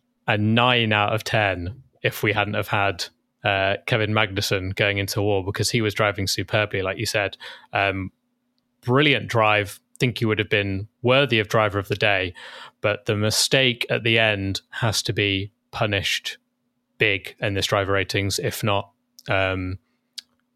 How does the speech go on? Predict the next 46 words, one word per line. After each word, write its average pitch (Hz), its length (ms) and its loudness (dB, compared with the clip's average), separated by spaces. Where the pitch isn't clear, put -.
the, 98 160 -2
the 107 120 -6
stewards 104 380 0
certainly 104 440 0
didn't 107 300 -2
punish 120 360 2
<laughs> - 260 -4
him 131 220 2
in 113 280 0
what 113 200 0
I 113 120 0
think 139 240 0
he 110 80 0
should 170 220 2
have - 120 -4
been 95 140 -6
punished, 107 460 0
um, 104 460 2
with 104 320 -2
potentially 113 480 0
even, 101 420 -2
uh, 98 440 0
a 107 100 0
ban 107 360 0
with 98 80 -2
all 95 100 -2
the 92 60 -6
penalty 98 340 -2
points, - 320 -4
but 110 160 -4
we'll 104 100 -4
save 110 280 0
that - 180 -4
for 107 100 -2
another 101 200 -4
day. 104 280 0
Um, 113 540 2
but 117 180 0
Gasly, 113 720 2
yeah, 98 320 0
uh, 101 320 2
really 131 480 4
did 117 260 2
throw 123 400 4
it 110 80 2
away 101 560 2